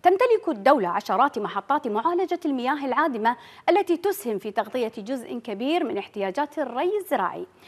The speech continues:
تعتزم الدولة استثمار ما يقارب المليارين وثمانين مليون دولار،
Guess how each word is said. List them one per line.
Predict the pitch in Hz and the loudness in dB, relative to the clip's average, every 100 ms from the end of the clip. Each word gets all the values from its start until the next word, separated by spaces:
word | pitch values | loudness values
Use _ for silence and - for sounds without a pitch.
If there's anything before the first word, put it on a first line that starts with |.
| - - _ | -20 -20 _
تعتزم | 254 - 349 330 302 | 2 4 4 6 4
الدولة | 220 285 277 277 | 6 4 4 -2
استثمار | - 277 247 269 294 | -6 -6 -2 0 2
ما | 269 262 | 2 0
يقارب | 254 247 294 339 330 208 196 | -2 0 6 6 6 2 -4
المليارين | 233 220 208 208 196 220 277 359 | -4 -2 -4 -2 0 0 2 4
وثمانين | 254 202 226 190 180 262 370 240 | 4 0 -2 -4 0 4 6 6
مليون | 190 190 262 269 | 2 0 -2 2
دولار، | 294 240 190 | 4 6 4